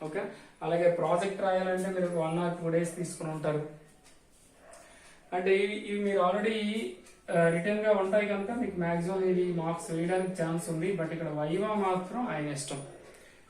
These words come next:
మీకు వెయ్యాలా వద్దనేది ఆయన ఇష్టం. ఓకే, ఈ వైవాకి వచ్చేటప్పటికి ఆయన మీకు ప్రాక్టికల్ మీద క్వశ్చన్స్ అడగొచ్చు.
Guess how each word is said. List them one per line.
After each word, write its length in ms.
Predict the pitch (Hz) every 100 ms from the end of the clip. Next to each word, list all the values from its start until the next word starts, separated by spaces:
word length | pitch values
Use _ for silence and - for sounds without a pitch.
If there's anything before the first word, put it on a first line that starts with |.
| -
మీకు 220 | 165 156
వెయ్యాలా 420 | 151 165 196 220
వద్దనేది 460 | 202 190 180 196 233
ఆయన 180 | 156 127
ఇష్టం. 500 | 127 - - - - - - 160
ఓకే, 160 | 170 247 247 - - 180
ఈ 180 | 185
వైవాకి 400 | 175 175 226 240
వచ్చేటప్పటికి 920 | 214 214 214 196 196 196 208 202 202 208
ఆయన 260 | 175 175
మీకు 180 | 180 175
ప్రాక్టికల్ 680 | 160 160 170 180 - 214 214
మీద 240 | 202 202
క్వశ్చన్స్ 380 | 190 185 196 180
అడగొచ్చు. 540 | 175 175 180 180 247